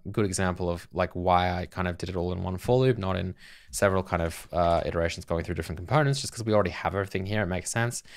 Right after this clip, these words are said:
Um, create fixture, and then we'll pass in that fixture def. All right, fantastic. So that is pretty much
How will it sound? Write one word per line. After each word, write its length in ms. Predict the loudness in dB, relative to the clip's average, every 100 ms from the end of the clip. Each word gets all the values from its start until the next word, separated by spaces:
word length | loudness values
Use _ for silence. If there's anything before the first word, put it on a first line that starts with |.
| -18 -16 -8 4
Um, 200 | 6 6
create 360 | 2 6 6 6
fixture, 400 | 2 2 4 6
and 240 | 6 4
then 160 | 2 2
we'll 300 | 2 0 -4 -14 2
pass 300 | 4 4 2
in 140 | 0
that 180 | -2 -2
fixture 320 | -6 -4 -4
def. 460 | -2 -4 -4 -14 -20 -20 -18 -16 -14 -8 -8 -8 -2 10
All 80 | 12
right, 220 | 12 10
fantastic. 580 | 4 8 6 6 2 0
So 140 | 4
that 300 | 8 8 8
is 160 | 2 2
pretty 220 | 4 6
much 420 | 6 4 4 -2